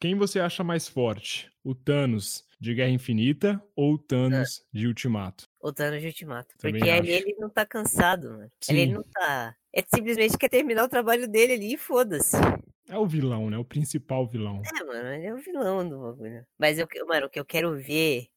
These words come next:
Speaker 2: depois do Quarteto Fantástico é o Galactus, irmão. Galactus.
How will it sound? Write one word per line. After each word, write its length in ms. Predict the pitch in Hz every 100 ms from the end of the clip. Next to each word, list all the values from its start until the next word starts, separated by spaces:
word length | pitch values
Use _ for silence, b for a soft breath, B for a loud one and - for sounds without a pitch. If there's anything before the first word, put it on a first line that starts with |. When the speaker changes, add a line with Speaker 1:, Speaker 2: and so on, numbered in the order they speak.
| _ -
Speaker 2:
depois 360 | 143 - 151
do 60 | 151
Quarteto 400 | 170 151 - -
Fantástico 520 | 139 131 147 147 -
é 20 |
o 60 | 135
Galactus, 840 | 151 143 131 143 - - - 113 107
irmão. 180 | 101 - _
Galactus. 680 | 113 120 123 117 120 123